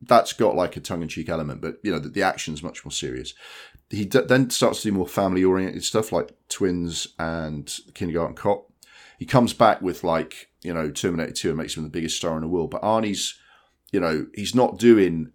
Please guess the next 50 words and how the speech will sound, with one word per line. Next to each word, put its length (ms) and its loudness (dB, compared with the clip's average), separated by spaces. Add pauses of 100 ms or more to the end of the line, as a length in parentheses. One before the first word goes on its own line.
exploitation 800 -2
cinema 460 -4
anymore. 420 -10 (120)
And 100 -6
The 60 -4
Running 320 2
Man 200 2
is 100 -6
kind 200 -4
of 40 -2
the 80 -2
last 320 -2
film 200 -4
he 60 -4
did 140 -6
like 180 -4
that. 220 -4
It's, 120 -10 (160)
it 140 -6
looks 320 -2
like 180 -6
slightly 380 -4
low-budget 600 -4
sci-fi. 680 -4 (680)
Um, 480 -2 (480)
the, 240 2
the 140 -6
fun 260 4
thing 160 -2
about 240 0
this 220 0
is 100 -8
that 160 -2
he, 200 -2
his 220 -2
character 460 2
in 220 -4
this 160 -4
sort 160 -4
of 80 -12
totalitarian 840 -2
future 400 -8
gets 240 -8
arrested 420 -4
for 120 -10
a 40 -8
crime 280 -6
he 80 -6
didn't 260 -10
commit 380 -8